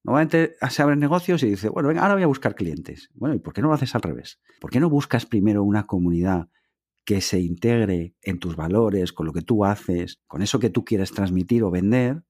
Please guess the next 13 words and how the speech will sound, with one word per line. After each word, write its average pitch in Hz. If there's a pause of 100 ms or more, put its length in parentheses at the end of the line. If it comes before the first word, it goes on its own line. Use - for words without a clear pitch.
y 117
luego 180
una 165
vez 156
que 120
tú 131
ya 120
tengas 117
una 101
comunidad, 92 (180)
abres 131
el 98
negocio? 78